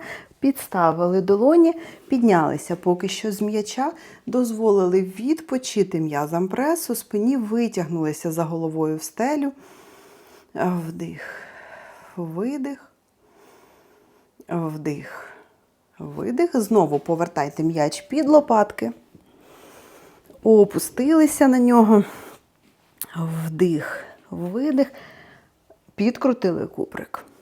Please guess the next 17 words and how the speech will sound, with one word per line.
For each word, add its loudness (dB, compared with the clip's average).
Руки 4
за 4
голову. 2
Погляд 10
собі 0
в -2
живіт. 0
Ми 8
зараз 6
почергово 6
піднімаємо 2
праву 0
ногу 6
на 2
себе. 2
Довгим 2
видихом. 2